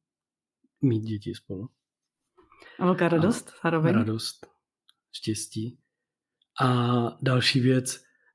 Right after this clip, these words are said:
Speaker 1: eh, děti máme pro, když řeknu, teď to možná bude skoro znít sobecky, ale já mám děti k potěšení.
Speaker 2: <laughs>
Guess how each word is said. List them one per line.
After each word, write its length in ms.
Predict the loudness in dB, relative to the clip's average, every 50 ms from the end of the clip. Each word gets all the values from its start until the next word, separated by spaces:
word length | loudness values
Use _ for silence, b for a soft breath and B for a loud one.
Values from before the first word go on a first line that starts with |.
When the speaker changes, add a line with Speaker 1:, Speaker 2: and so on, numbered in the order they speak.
| -4
Speaker 1:
eh, 200 | -2 -2 -2 -2
děti 280 | 0 0 0 2 4 4
máme 420 | 4 4 4 2 2 4 2 2
pro, 480 | 2 2 2 4 4 4 2 2 0 -2
když 340 | -4 -6 -6 -6 -4 -2 -2
řeknu, 600 | -4 -2 0 2 2 2 2 2 0 -2 -6 -14 -20 _ _ _ _ _ _
teď 180 | -8 -8 -4 0
to 80 | 2
možná 280 | 4 4 4 4 2 2
bude 180 | 2 2 2
skoro 300 | 0 0 0 2 2 2
znít 260 | 4 4 4 4 4 2
sobecky, 420 | 2 2 2 2 2 0 0 0
ale 220 | 0 0 -2 -4 b b b b b b b b b b -2
já 100 | 2 2
mám 220 | 4 4 4 2 2 0 -4 -6 -4
děti 260 | -2 -2 0 0 0
k 40 | 0
potěšení. 600 | 2 0 2 2 2 2 2 0 0 0 -2 -6 -12
Speaker 2:
<laughs> 1300 | -16 _ _ _ _ _ _ _ _ _ _ _ _ _ _ _ _ -6 -6 -6 -8 -10 -8 -8 -8